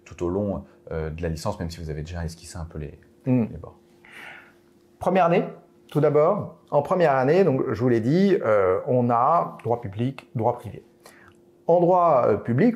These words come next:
Speaker 2: on va, euh, travailler beaucoup la Constitution, le droit constitutionnel. On va pas s'intéresser seulement à la Constitution de la Cinquième République, on va faire beaucoup, euh, de, d'histoire de, de, du droit constitutionnel, on va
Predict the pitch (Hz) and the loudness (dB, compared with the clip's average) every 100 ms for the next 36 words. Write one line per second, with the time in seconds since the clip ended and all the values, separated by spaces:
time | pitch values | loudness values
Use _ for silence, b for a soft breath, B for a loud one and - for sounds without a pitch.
0 | - 123 113 139 170 185 180 113 98 101 | -2 -4 0 2 2 2 0 0 -2 -2
1 | - - - 107 135 117 110 127 143 170 | -6 -10 -4 0 2 0 -2 -4 -2 -2
2 | 165 - 113 117 120 - 107 107 - _ | -4 -4 -2 0 -2 -8 -14 -16 -18 _
3 | - 113 113 131 139 120 - 127 120 - | -8 -4 -2 -2 -4 -6 -8 -6 -6 -4
4 | 113 92 - - B B - - 117 135 | -4 -4 -10 -16 B B -12 -6 -4 -2
5 | 131 120 117 123 - 117 131 170 110 - | 0 0 -2 -4 0 0 2 2 2 -2
6 | 110 - 107 - 139 104 - 110 131 107 | -10 -10 -12 -6 -4 -4 -6 -2 -2 -2
7 | 95 101 123 180 165 B B B B 123 | -6 -2 0 0 -2 B B B B 2
8 | 120 123 127 120 - 156 131 - 113 113 | 2 2 0 0 0 0 2 2 2 4
9 | 104 113 104 147 - 113 95 - 127 113 | 2 0 0 -4 0 0 0 -4 -4 -2
10 | 107 113 107 113 110 113 107 113 117 120 | -2 -2 -2 -2 -4 -4 -6 -2 -2 -4
11 | - - 110 - 110 156 139 101 92 | -10 -14 -12 -4 0 2 2 0 -2